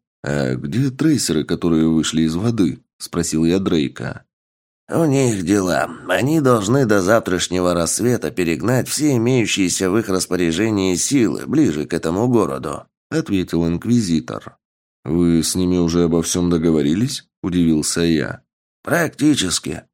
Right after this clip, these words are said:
произнёс Дрейк. «Если честно, жители подводных глубин в текущей войне»,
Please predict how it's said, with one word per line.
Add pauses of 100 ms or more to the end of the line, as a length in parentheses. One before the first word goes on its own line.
(120)
произнёс
Дрейк. (320)
«Если
честно,
жители
подводных
глубин
в
текущей
войне»,